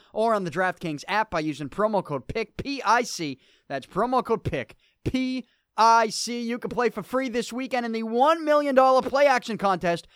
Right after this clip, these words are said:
for conference championship Sunday. One million dollars in total prizes,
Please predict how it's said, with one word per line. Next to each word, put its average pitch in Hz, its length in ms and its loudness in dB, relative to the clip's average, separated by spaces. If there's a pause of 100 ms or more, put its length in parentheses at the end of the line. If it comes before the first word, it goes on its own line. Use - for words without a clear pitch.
(180)
for 165 100 -2
conference 254 680 2
championship 240 760 -6
Sunday. 247 420 2
One 262 480 0
million 277 380 0
dollars 254 340 6
in 208 80 -4
total 220 260 0
prizes, 220 480 0